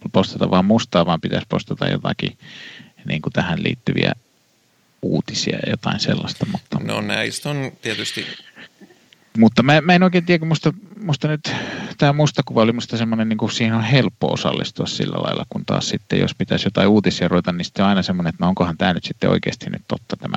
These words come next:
Speaker 1: uutinen, ja
Speaker 2: Joo, joo, ja siis, ö,
Speaker 1: melkein mistä vaan tulee, että kun
Speaker 2: o-
Speaker 1: media, media oli se sitten minkä puolen tahansa, niin tuntuu, että se tykkää vaan postata sitten noita, ö, niinku,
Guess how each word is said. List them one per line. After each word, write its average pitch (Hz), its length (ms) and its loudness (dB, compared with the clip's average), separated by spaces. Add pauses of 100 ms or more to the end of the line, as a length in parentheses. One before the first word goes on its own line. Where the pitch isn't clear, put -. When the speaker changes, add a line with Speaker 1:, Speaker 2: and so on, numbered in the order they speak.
Speaker 1:
uutinen, 98 400 -6
ja 104 80 -4
Speaker 2:
Joo, 104 240 -4
joo, 101 200 -4
ja 95 180 -4
siis, 101 360 -4
ö, 95 120 0
Speaker 1:
melkein 92 380 0
mistä 95 300 -2
vaan 90 240 4
tulee, 80 280 2
että - 300 -2 (1000)
kun - 80 -2
Speaker 2:
o- - 20 0
Speaker 1:
media, 87 400 6 (300)
media 98 320 6
oli 98 200 6
se 95 100 0
sitten 95 300 -4
minkä 95 240 0
puolen 90 380 0 (420)
tahansa, 190 380 0
niin 80 200 -6
tuntuu, 90 320 -2
että - 220 -6
se - 240 -8 (220)
tykkää - 380 -6
vaan - 220 -6 (840)
postata - 420 -6
sitten - 340 -12
noita, - 280 -6 (1900)
ö, 78 320 0
niinku, 73 400 -4